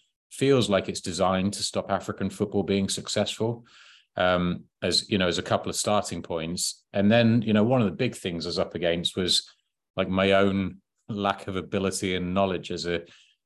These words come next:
as an early twenty-something trying to make something happen. So,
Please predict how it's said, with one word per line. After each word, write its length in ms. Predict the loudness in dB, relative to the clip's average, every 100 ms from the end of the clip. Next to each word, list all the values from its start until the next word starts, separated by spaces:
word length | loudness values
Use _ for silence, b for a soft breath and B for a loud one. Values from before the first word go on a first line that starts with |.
| _
as 140 | -4 0
an 100 | 4
early 240 | 4 2
twenty-something 840 | 0 0 0 0 -2 -2 -2 -6 -4
trying 200 | -2 0
to 40 |
make 240 | 0 -2 -2
something 340 | -6 -6 -8
happen. 500 | -2 -2 -2 -8 -4
So, 360 | 0 2 2